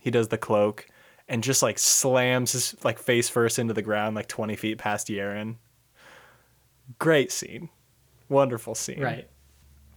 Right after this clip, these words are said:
Speaker 1: Uh,
Speaker 2: I'll say, I'll say my second, my second time of laughing out loud, very similar to that
Speaker 1: It,
Speaker 2: scene,
Speaker 1: was it Ethan?
Speaker 2: when Ethan
Speaker 1: Yeah.
Speaker 2: falls. <laughs>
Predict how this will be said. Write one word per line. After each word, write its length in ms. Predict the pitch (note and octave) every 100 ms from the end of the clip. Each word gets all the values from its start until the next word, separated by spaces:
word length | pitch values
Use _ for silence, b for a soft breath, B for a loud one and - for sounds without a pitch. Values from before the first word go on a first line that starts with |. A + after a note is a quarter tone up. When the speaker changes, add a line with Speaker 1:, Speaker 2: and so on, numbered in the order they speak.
| - b -
Speaker 1:
Uh, 100 | B2+
Speaker 2:
I'll 80 | D#3
say, 300 | - D#3+ C#3+ D3+
I'll 100 | D3
say 220 | - D#3
my 240 | C#3+ A#2+
second, 600 | A#2 - F#3 F3+ G3+ G3 - B B
my 140 | C3+
second 400 | - G3 F#3+ A#3+
time 220 | - C3+
of 120 | A#2+
laughing 360 | B2+ A#2 A#2+ C3
out 160 | A#2 B2+
loud, 400 | A2+ A2+ A2+ - _ b _ _ _ _ _
very 220 | C#3+ A2+
similar 440 | - - A#3 A3+ C#3
to 120 | A#2+
that 160 | A#2+ A#2
Speaker 1:
It, 20 |
Speaker 2:
scene, 240 | E3+ A#2+
Speaker 1:
was 140 | C3+ C3
it 100 | A#2
Ethan? 300 | A#2+ B2 F3+
Speaker 2:
when 160 | C#3 C3+ D#3+
Ethan 300 | F#3 F3 C#3
Speaker 1:
Yeah. 100 | -
Speaker 2:
falls. 640 | B2+ A2+ A2+ B4 - - A#4+
<laughs> 160 | F#4+